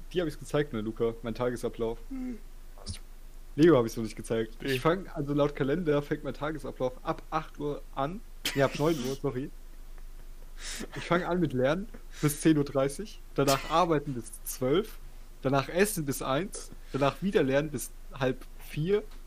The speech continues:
Speaker 1: dann Sport eine Stunde,
Speaker 2: Mhm.
Speaker 1: dann Arbeiten und danach
Speaker 2: Mhm.
Speaker 1: Hausarbeit für den Keller. Und danach
Speaker 2: Imagine,
Speaker 1: wieder arbeiten.
Speaker 2: imagine, du wirst auch, auch noch da zusätzlich für die Arbeit sogar bezahlt.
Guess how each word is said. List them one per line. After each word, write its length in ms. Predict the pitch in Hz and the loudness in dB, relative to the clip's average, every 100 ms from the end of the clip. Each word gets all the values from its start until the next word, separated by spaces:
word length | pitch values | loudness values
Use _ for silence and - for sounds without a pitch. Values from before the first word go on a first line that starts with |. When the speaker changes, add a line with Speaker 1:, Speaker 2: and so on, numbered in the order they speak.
| - - - - - - - | -14 -14 -14 -14 -14 -14 -2
Speaker 1:
dann 140 | - 139 | 2 2
Sport 380 | - 156 190 185 | 4 6 6 4
eine 80 | |
Stunde, 440 | 131 - 120 131 160 - - - | -4 -2 -2 -2 -6 -6 -8 -6
Speaker 2:
Mhm. 360 | 135 123 127 139 - - | -4 -2 -2 -4 -6 2
Speaker 1:
dann 140 | 139 | 2
Arbeiten 560 | 143 180 160 127 151 196 - | 6 6 6 4 0 -8 -8
und 80 | 135 | 2
danach 220 | 139 147 | 4 6
Speaker 2:
Mhm. 80 | 131 | 6
Speaker 1:
Hausarbeit 420 | 151 156 151 139 | 6 6 4 2
für 120 | - 123 | 2 -4
den 100 | 117 | -4
Keller. 340 | 131 107 95 - - - - - - - - - - 127 | -2 -2 -4 -10 -16 -16 -16 -16 -16 -16 -16 -16 -10 0
Und 120 | 135 | 8
danach 300 | 156 156 139 | 10 10 8
Speaker 2:
Imagine, 20 | |
Speaker 1:
wieder 180 | 151 123 | 6 4
arbeiten. 400 | 104 101 98 101 - - - - - - - | 4 2 -2 -8 -14 -16 -16 -16 -16 -14 -10
Speaker 2:
imagine, 480 | 123 123 120 123 120 | -4 2 2 2 -2
du 100 | 107 | 0
wirst 200 | 117 110 | 0 2
auch, 220 | 110 107 - 98 - | 0 0 -8 -12 0
auch 140 | 110 | 2
noch 160 | 107 104 | 2 -2
da 140 | - 107 - - - | 0 -2 -2 -16 -14
zusätzlich 640 | - 160 139 123 113 117 - | -8 -4 0 0 2 -2 0
für 140 | 127 | -2
die 120 | 113 | 4
Arbeit 260 | 98 113 110 | 6 6 4
sogar 180 | 110 104 | 0 0
bezahlt. 640 | 95 - 120 113 98 - | -2 -2 6 6 6 0